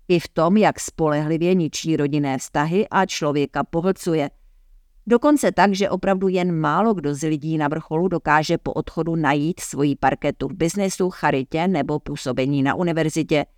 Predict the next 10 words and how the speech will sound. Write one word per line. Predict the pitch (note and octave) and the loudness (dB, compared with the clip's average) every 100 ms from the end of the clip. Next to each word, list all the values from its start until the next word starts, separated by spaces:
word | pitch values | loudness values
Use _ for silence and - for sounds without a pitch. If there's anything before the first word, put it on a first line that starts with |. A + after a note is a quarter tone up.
| _ _ _ _ - - - | _ _ _ _ -20 -20 -6
Vždy | E3+ C#3 D#3+ | -4 0 0
mu | D3 | 2
něco | D3 D3 D#3 | 0 0 -2
chybí. | D3+ G#3 F3 D3+ - _ _ - | -2 -2 0 -2 -6 _ _ 2
Adrenalin, | G#3+ A#3+ A#3+ A#3 A3+ G3+ F#3 - | 2 4 2 4 2 2 0 0
publikum, | F#3 G3+ G#3 _ F#3+ F3 E3+ | 0 2 0 _ 0 0 -2
uspokojení | - F3+ - F3+ F3+ E3 E3 E3 | -6 -6 -4 -2 2 2 2 -2
ze | D#3 D3 | 0 -2
smysluplné | - D3 C#3+ D#3 C3+ B2+ B2 | -2 -6 -4 -4 -2 -2 -2
práce, | A#2 E3+ F3+ - F#3 | -2 0 0 0 -2